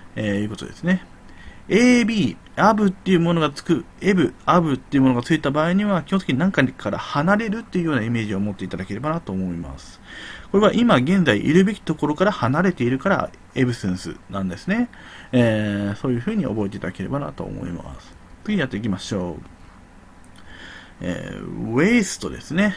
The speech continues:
えー、これは無駄にする、浪費するっていうような悪い意味です。ワーストとかウェイストとか、なんかWから始まるものってなんか悪いようなイメージがあると思いますけども、ま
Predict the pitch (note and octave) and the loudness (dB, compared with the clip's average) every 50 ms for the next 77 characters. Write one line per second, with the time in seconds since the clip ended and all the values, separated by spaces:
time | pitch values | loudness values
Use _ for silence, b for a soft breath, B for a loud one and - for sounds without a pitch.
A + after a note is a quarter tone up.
0 | - - - C3 A#2+ A#2 A#2 A#2 - E3+ F#3 C#3+ G#2+ A2+ A#2+ C#3 F#3+ G#3 G#3+ G#3 | -6 -4 0 0 2 2 0 0 2 4 4 4 4 4 2 4 4 4 4 4
1 | G#3 G3+ F#3+ - F#3 F3 F3 E3 C3+ A2 A#2 C3+ C#3+ D3+ D#3 C3+ C3 - C3 B2 | 2 0 0 0 0 2 2 2 2 2 2 2 0 0 -2 -4 -2 0 0 0
2 | B2 A#2 - - G2+ F#2+ F#2+ F#2 F2 F2 F2 F#2 F#2+ A2 A#2+ B2+ D#3+ F3+ D#3+ B2 | 0 0 -2 -2 -4 -4 -2 -2 -4 -4 -2 0 2 2 2 2 0 0 -2 -2
3 | F#2+ - D2 - - - - - B B B B B B B - B2 C#3+ E3+ F#3 | -4 -4 -8 -10 -12 -14 -18 -18 B B B B B B B 4 6 6 8 8
4 | F#3+ G3+ F#3+ - - G3+ G3 - E3+ - F2+ E2+ G#2 A2 B2 D3+ F3 F3 - A#2 | 8 8 6 4 -2 -4 -2 -2 -4 -4 -4 -2 0 2 2 2 2 2 0 -4
5 | G2 G2+ - - E2 F2+ F#2+ F#2 G2+ G2 B2 D#3+ F#3 G3+ F3+ E3 C#3+ B2+ A2 G#2+ | -6 -6 -6 -6 -6 -6 -6 -4 0 2 2 4 4 4 2 2 2 2 0 0
6 | G2+ G#2 A2 A2 G#2 G#2+ G#2+ G#2+ G#2+ G2+ - G2 G2+ F#2+ F#2+ F2 E2+ F#2 G2 A2 | 0 -2 -2 -2 -2 0 0 -2 -2 -4 -4 -4 -6 -4 -4 -4 -4 -2 -2 0
7 | C3+ D3+ D3 C3+ A2 G2+ F2+ D#2 F#2 G#2 G2+ F#2+ G2+ G2 F#2 F2 - G#2 F2 - | 0 0 0 0 0 0 0 -2 -2 -2 -2 -2 -4 -4 -6 -6 -4 -6 -6 -6
8 | - - - - D3+ - G3 F3 - | -8 -10 -8 -6 -6 -4 -4 -4 -6